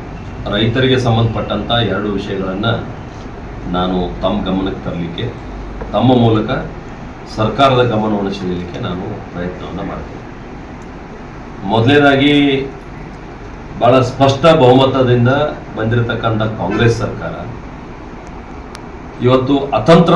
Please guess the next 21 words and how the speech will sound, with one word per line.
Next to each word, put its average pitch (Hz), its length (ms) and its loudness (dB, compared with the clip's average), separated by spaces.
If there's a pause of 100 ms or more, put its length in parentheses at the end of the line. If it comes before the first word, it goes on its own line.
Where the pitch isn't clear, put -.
(120)
ಮುಖ್ಯಮಂತ್ರಿಗಳನ್ನು 120 720 4
ಹೊಂದಿದೆ 110 320 0
ಅಂತ 107 160 -2
ಹೇಳಿ 98 160 -2
ನಾನು 85 180 -4
ಹೇಳಲಿಕ್ಕೆ 85 300 -6
ಬಯಸ್ತೇನೆ. 80 340 -8 (1160)
ಬಹುಮತವಿದ್ರೂ 120 720 4 (100)
ಕೂಡ 143 100 4 (1000)
ಮುಖ್ಯಮಂತ್ರಿಯ 131 680 4
ಸ್ಥಾನ 117 260 2 (760)
ಅತಂತ್ರ 147 380 4 (100)
ಆಗಿರುವಂಥದ್ದು. 101 680 2 (800)
ಯಾವತ್ತು 127 440 2 (120)
ಸರ್ಕಾರ 127 380 2 (140)
ರಾಜ್ಯದಲ್ಲಿ 117 500 4
ರಚನೆ 135 320 4
ಆಗಿದೆ, 90 340 2 (920)
ಅವತ್ತಿನಿಂದ 110 580 6 (500)
ಇವತ್ತಿನ 135 440 6
ತನಕ 92 220 -4